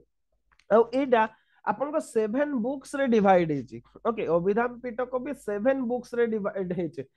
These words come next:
ଯେମିତି ଆପଣଙ୍କର ଧମ ସଙ୍ଗିନୀ, ଧମ ସଙ୍ଗିନୀ, ଓକେ, ଆ, ଆ, ସଙ୍ଗନୀ, ଓକେ,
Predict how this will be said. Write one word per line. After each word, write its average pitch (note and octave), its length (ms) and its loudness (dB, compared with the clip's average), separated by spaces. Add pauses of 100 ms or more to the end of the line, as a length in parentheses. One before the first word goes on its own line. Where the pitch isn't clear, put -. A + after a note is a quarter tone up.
(160)
ଯେମିତି B3 400 -2
ଆପଣଙ୍କର C#4 400 2
ଧମ G3+ 420 4
ସଙ୍ଗିନୀ, A#3+ 520 -2 (2500)
ଧମ F3 520 0 (1500)
ସଙ୍ଗିନୀ, D#3+ 640 -4 (200)
ଓକେ, F3+ 300 -6 (340)
ଆ, F3+ 80 2
ଆ, F3+ 480 2 (600)
ସଙ୍ଗନୀ, F#3+ 640 -2 (280)
ଓକେ, D#3+ 200 -12